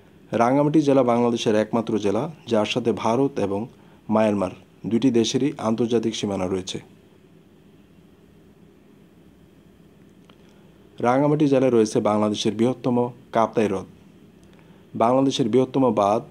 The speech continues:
ও একমাত্র জলবিদ্যুৎ কেন্দ্র রাঙামাটি জেলাতে। রাঙামাটি জেলায় রয়েছে চাকমা রাজা। চাকমা রাজা হলেন নিয়মতান্ত্রিক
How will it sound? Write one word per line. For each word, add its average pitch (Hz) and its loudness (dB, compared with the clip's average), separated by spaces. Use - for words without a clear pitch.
ও 101 -4
একমাত্র 107 0
জলবিদ্যুৎ 120 0
কেন্দ্র 104 -2
রাঙামাটি 110 0
জেলাতে। 95 -6
রাঙামাটি 135 2
জেলায় 117 4
রয়েছে 120 0
চাকমা 117 0
রাজা। 92 -6
চাকমা 127 0
রাজা 131 2
হলেন 113 -2
নিয়মতান্ত্রিক 117 0